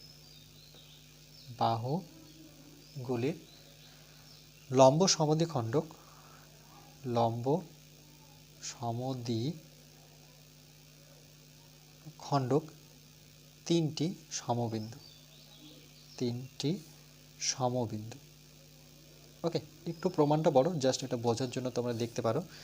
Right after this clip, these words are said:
ওকে? এরকম প্রমাণ তো আসে না পরীক্ষায়, just বোঝার জন্য, ওকে? প্রমাণিত,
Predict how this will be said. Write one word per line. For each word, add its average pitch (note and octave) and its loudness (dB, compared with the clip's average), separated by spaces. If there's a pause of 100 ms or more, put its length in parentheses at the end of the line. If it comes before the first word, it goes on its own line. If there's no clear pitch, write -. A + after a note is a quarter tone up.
(420)
ওকে? D3 -2
এরকম A#2 -4
প্রমাণ B2 2
তো C3+ 4
আসে A#2 4
না D3 -2
পরীক্ষায়, A#2 -2 (600)
just D3+ -2
বোঝার A2 -2
জন্য, A2+ -6
ওকে? E3+ 0
প্রমাণিত, A2 0